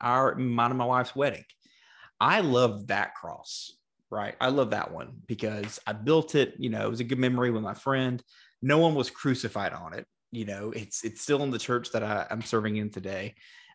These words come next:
Um, it was a, it's a memory, right? It was a memory for, for, of us getting married. Um,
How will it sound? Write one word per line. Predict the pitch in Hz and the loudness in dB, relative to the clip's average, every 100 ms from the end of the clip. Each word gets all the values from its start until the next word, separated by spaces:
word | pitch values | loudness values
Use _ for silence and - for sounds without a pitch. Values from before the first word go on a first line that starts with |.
| - | -2
Um, | 107 98 95 | 0 0 0
it | 131 | 0
was | 135 | 4
a, | 127 120 131 | 4 4 0
it's | 123 | 0
a | 127 | 0
memory, | 127 120 98 90 107 | 2 4 2 -2 -4
right? | 123 117 120 | 0 0 0
It | 113 | -2
was | 113 113 | -4 -2
a | |
memory | 117 120 120 117 | -2 0 2 2
for, | 113 - 110 98 98 98 - _ | 0 -2 -2 -4 -6 -10 -16 _
for, | - - - - - | -14 -12 -12 -14 -10
of | 117 113 | -8 -4
us | 110 - | -6 -2
getting | 110 98 | -4 -4
married. | 107 123 139 143 139 143 _ - - _ - | -2 2 2 2 -2 -6 _ -20 -20 _ -2
Um, | 110 104 101 101 110 127 | 2 2 0 -4 -8 -12